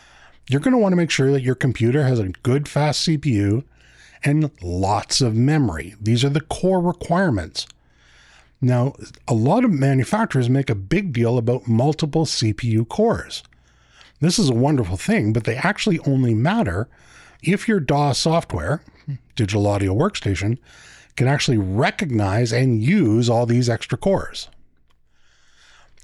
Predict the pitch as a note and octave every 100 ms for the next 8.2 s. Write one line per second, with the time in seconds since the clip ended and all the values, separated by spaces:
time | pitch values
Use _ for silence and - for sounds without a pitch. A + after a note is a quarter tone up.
0 | - - - A#2 A2+ G2 - A3+ - C3
1 | A#2 C#3 D3+ D3 C#3+ - D3+ G#3+ - C3+
2 | A#2 D3+ G2 G#2+ C3 C3+ C3+ G#2+ A#2+ A#2
3 | - A2 G#2+ D3 G2+ D#2+ - - - _
4 | _ - - - - C#3 C#3+ C#3 B2 -
5 | C4+ B3 G3 - A2+ G2+ - D3 E3+ D3
6 | C#3 E3+ F3 D#3+ A#2+ A2+ A#2 A3 A#3+ C3+
7 | B2+ A#2 - C#3 B2 A#2+ - A2 A2 -
8 | F3 D#3